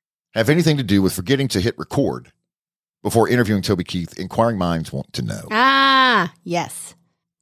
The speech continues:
Speaker 1: I shall not answer that question. Thank you, though, Shelby. We love you in, uh, Bogart, Georgia.
Speaker 2: Assume yes.
Speaker 1: Um, the letter text left on red, R E D is the color, no spaces, left on red to the number two two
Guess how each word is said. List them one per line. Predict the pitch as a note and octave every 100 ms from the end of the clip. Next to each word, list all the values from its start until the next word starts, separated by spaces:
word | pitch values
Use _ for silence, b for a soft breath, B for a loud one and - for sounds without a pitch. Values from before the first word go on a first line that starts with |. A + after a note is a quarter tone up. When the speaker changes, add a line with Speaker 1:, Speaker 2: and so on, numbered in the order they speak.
| -
Speaker 1:
I | D#2
shall | D#2+ G2+ F2
not | E2 C2+ -
answer | C2+ B1 - - _
that | A#1+
question. | - A1 -
Thank | C2 -
you, | D2+
though, | A1
Shelby. | - A1 C2
We | E2+
love | D#2+ C#2
you | -
in, | B1
uh, | A#1+ A1 - _ _
Bogart, | - D3+ A#2+ A#2+
Georgia. | - D#2+ B1+ - - -
Speaker 2:
Assume | F#3 B3 A#3
yes. | G3+ F3 D#3 - - _ _ _ _ _ _ _ _
Speaker 1:
Um, | D#2 D2+
the | D2
letter | G#2 A#2+ B2+
text | - - A2 - -
left | A#2 B2
on | A2+ G2+
red, | B2 B2+
R | G#2 C3+
E | C3 C#3+
D | A2 A#2+ A#2+ -
is | G#2+ G2
the | -
color, | - C3 B2+
no | G#2 F#2+
spaces, | - C3 A#2+ B2 - _
left | F#2 B2 C3
on | A#2+
red | F#2+ F2
to | E2
the |
number | F#2 D#2
two | - C#3
two | - B2